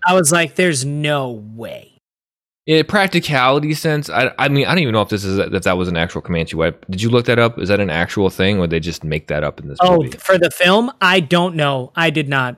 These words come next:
Speaker 1: That's actually a good thing to think about. I didn't even think about that, if this is a
Speaker 2: And
Speaker 1: real, if this weapon is
Speaker 2: <laughs> I
Speaker 1: based
Speaker 2: me-
Speaker 1: in reality.
Speaker 2: I meant to look that up, too, 'cause I was thinking the same thing you said. I was like, "Man," I was like, "This is fucking stupid. Like, no way." I was like, "Well, maybe it was an actual weapon," but I just forgot to follow up and look it up.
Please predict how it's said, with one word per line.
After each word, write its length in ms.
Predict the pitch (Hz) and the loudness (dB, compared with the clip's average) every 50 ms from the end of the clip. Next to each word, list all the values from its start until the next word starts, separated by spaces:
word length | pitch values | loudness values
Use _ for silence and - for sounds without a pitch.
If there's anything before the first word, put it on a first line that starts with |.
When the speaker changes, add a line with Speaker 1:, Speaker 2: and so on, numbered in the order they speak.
| _ _ _ | _ _ _
Speaker 1:
That's 240 | - 196 247 233 - | 2 2 2 4 2
actually 380 | 262 262 - - 226 185 180 165 | 2 2 2 0 -2 0 0 0
a 40 | 151 | 0
good 200 | 127 165 175 160 | 0 -2 -2 -2
thing 240 | - 180 175 160 143 | 0 -2 -2 -2 -4
to 140 | - 156 143 | -4 -6 -6
think 240 | - - 170 165 - | -4 -6 -8 -8 -4
about. 200 | - 131 120 117 | -4 -4 -4 0
I 120 | 123 165 208 | 0 2 2
didn't 120 | 226 214 | 2 2
even 160 | 175 147 135 | 0 0 0
think 160 | 123 - 185 - | 0 0 0 2
about 200 | 147 143 131 - | 2 0 0 2
that, 160 | 139 131 131 | 0 0 0
if 100 | 120 - | -2 -2
this 160 | 170 143 143 | -2 -2 0
is 120 | 147 135 | -2 -2
a 40 | 143 135 | -2 0
Speaker 2:
And 80 | 131 123 | 2 2
Speaker 1:
real, 340 | 117 147 147 143 127 120 _ _ _ _ _ _ _ _ | 2 2 2 0 -2 -6 _ _ _ _ _ _ _ _
if 100 | - - | -16 -2
this 160 | - 170 - - 131 | -2 0 0 2 2
weapon 280 | 156 160 151 - 156 147 | 2 2 2 0 -4 -4
is 140 | 139 131 - - | -4 -6 -6 -2
Speaker 2:
<laughs> 40 | 143 | 0
I 60 | 143 123 | 2 2
Speaker 1:
based 140 | 135 143 147 | 2 2 0
Speaker 2:
me- 40 | 147 | -2
Speaker 1:
in 100 | 131 123 | -4 -6
reality. 580 | 127 123 123 127 135 127 123 117 113 110 - - | -6 -6 -4 -4 -4 -6 -6 -10 -12 -12 -4 0
Speaker 2:
I 120 | 127 131 | 0 2
meant 200 | 131 143 156 147 | 4 4 2 2
to 80 | - 139 | 2 2
look 180 | 117 123 131 - | 2 2 2 4
that 160 | 117 107 110 | 2 4 4
up, 160 | 107 104 - | 2 0 0
too, 120 | - 117 | -2 -2
'cause 140 | 104 104 92 | -2 0 0
I 120 | 101 98 107 | 0 0 2
was 100 | 120 - | 0 0
thinking 180 | - 160 139 113 | 0 0 0 0
the 80 | 110 | -4
same 300 | 101 - 127 123 127 120 | -4 0 0 0 0 0
thing 180 | - 120 110 107 | -2 -4 -6 -4
you 160 | 110 120 135 | -4 -4 -4
said. 260 | 131 - 160 156 151 135 | -4 -2 -2 0 2 2
I 20 | |
was 120 | 127 120 120 | 2 2 0
like, 100 | 117 120 | -2 -2
"Man," 220 | 147 156 165 170 | 0 2 2 2
I 20 | 175 | 2
was 80 | 180 180 | 2 2
like, 120 | 185 220 | 2 4
"This 180 | 359 466 415 294 | 4 2 2 2
is 80 | - - | -2 -2
fucking 280 | - 147 135 110 87 - | 0 0 0 0 -2 -8
stupid. 420 | - - - 95 92 92 101 101 | -10 -10 -8 -8 -8 -6 -4 -2
Like, 140 | 110 156 - | -2 -2 0
no 180 | 392 214 143 | 2 2 2
way." 340 | 117 104 104 107 117 113 110 | 2 2 2 2 4 2 2
I 20 | 104 | 0
was 100 | 98 98 | -2 -6
like, 140 | 87 - | -8 -8
"Well, 600 | 80 87 113 175 254 - 214 - 415 208 392 190 - | -2 0 2 2 2 2 0 -2 -4 -4 -6 -6 -6
maybe 260 | - 214 269 - 339 | -6 -6 -4 -2 -2
it 80 | 349 349 | -2 0
was 220 | 311 294 294 302 277 | 0 2 2 2 2
an 100 | 254 220 | 2 2
actual 380 | 185 151 151 139 143 139 120 | 4 4 4 4 2 2 2
weapon," 380 | 123 117 110 - 107 98 92 92 | 4 2 0 0 0 -2 0 0
but 60 | 92 | -2
I 40 | 101 | -2
just 160 | 98 92 - | -2 -4 -10
forgot 240 | - 85 90 85 - | -8 -6 -6 -6 -8
to 80 | - 78 | -10 -10
follow 300 | - 85 80 78 80 80 | -8 -8 -6 -6 -8 -10
up 100 | - - | -10 -12
and 100 | 71 78 | -16 -16
look 140 | 85 - - | -16 -14 -12
it 120 | 76 82 | -10 -8
up. 180 | 82 71 - | -8 -8 -10